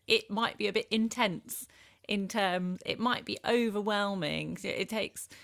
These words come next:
um, when you're wanting to finish a book or something, or not necessarily finish a book, but when you're wanting to move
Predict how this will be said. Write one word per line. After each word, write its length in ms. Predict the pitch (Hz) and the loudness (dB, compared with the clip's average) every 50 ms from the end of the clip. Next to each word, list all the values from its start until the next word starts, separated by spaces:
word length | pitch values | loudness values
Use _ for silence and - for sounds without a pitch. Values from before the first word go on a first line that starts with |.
| - - - _ - - - - | -20 -20 -20 _ -20 -16 -8 -4
um, 500 | - 185 180 175 170 160 160 165 160 - - - - - - - - - _ _ - - - - _ _ - _ _ _ - | -2 0 2 2 0 0 -2 -4 -6 -8 -12 -18 -20 -20 -20 -20 -20 -20 _ _ -20 -20 -20 -20 _ _ -20 _ _ _ -6
when 200 | - 208 208 208 | -2 0 0 2
you're 140 | 208 202 208 | 2 2 2
wanting 380 | 202 208 196 202 - 208 170 | 4 4 2 2 0 -4 -6
to 100 | - 185 | -6 -6
finish 340 | - - 208 202 180 180 - | -4 0 0 0 0 0 -2
a 60 | 165 | -4
book 340 | 160 - 185 175 - - - | -2 -2 -2 -2 -2 -4 -10
or 40 | 156 | -8
something, 280 | - - 170 - - - | -6 -6 -6 -4 -2 0
or 80 | 254 | 2
not 200 | 277 302 262 220 240 | 4 4 4 4 4
necessarily 400 | 262 262 254 220 208 190 175 170 | 2 2 2 2 0 0 0 -2
finish 280 | - 180 165 160 - | -2 -4 -2 -4 -4
a 40 | - | -4
book, 180 | - 151 - - | -4 -4 -2 0
but 180 | - 156 - - - - - - _ - | -2 -2 -2 -2 -10 -20 -20 -14 _ -2
when 140 | 196 196 | 0 2
you're 80 | 202 208 | 2 2
wanting 400 | 208 214 214 208 - - 180 180 | 4 4 2 2 0 -2 -2 -2
to 120 | - 202 | 0 0
move 520 | 185 185 196 202 214 208 202 196 190 170 | 2 4 6 6 6 6 6 6 4 2